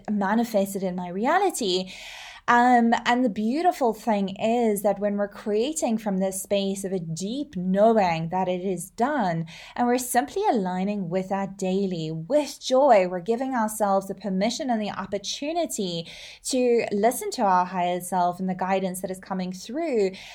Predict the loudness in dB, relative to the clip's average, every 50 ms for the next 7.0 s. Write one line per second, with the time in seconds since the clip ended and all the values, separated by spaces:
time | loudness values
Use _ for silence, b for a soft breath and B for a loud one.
0 | B B 0 0 0 0 0 -2 -2 0 0 2 2 2 4 4 4 6 6 4
1 | 4 2 2 0 -4 -4 -4 -2 -2 -2 -2 -2 0 0 2 2 2 0 -2 -6
2 | -4 0 4 6 6 8 8 8 8 6 4 2 B B B B B 2 2 2
3 | 0 -10 -10 -10 -12 -10 -6 -2 -2 -2 -2 -2 -4 -6 -4 -4 -2 -2 0 0
4 | 2 2 2 2 2 2 2 0 0 -2 0 2 4 4 4 4 2 -2 -4 -4
5 | -2 0 0 0 0 -2 -2 -4 -4 -4 -2 0 2 2 2 2 2 0 0 0
6 | 0 0 -2 -2 -2 0 0 0 0 0 0 0 0 2 2 2 0 0 -2